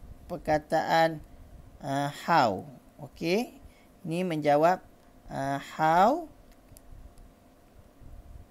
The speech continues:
Ini menjawab how. Ini menjawab why. Okey. Baik. Dan inference di sini,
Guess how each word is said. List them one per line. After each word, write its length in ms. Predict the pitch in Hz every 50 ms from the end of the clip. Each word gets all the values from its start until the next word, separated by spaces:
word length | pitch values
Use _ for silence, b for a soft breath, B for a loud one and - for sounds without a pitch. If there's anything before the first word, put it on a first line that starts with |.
| - - - - - - - -
Ini 120 | 160 151
menjawab 600 | 147 147 147 143 139 139 139 143 143 143 143 - - -
how. 640 | - - 151 147 147 156 165 175 196 247 339 339 - - - _ b b b b b b - -
Ini 240 | 147 156 165 165
menjawab 640 | 160 156 151 143 143 143 143 147 160 185 226 226 - - _ _ - - _ - -
why. 400 | 120 139 143 135 127 117 104 - - -
Okey. 400 | - - - 143 123 95 - - B B B B B B
Baik. 320 | - 180 180 160 123 - - b b b b b b - - _
Dan 320 | - 165 170 175 175 175 -
inference 480 | 190 190 185 - - 254 269 262 247
di 100 | 226 233 214
sini, 300 | - 240 240 247 269 294